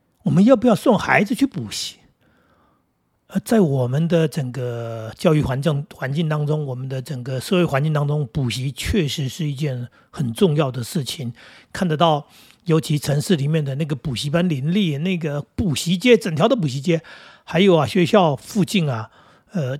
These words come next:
几乎都充满了所谓的补习班，或者叫安亲班。那我们就从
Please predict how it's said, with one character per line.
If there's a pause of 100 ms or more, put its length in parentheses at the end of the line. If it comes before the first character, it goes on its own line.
几
乎 (560)
都
充
满
了
所
谓
的
补
习
班， (440)
或
者
叫
安
亲
班。 (720)
那
我
们
就
从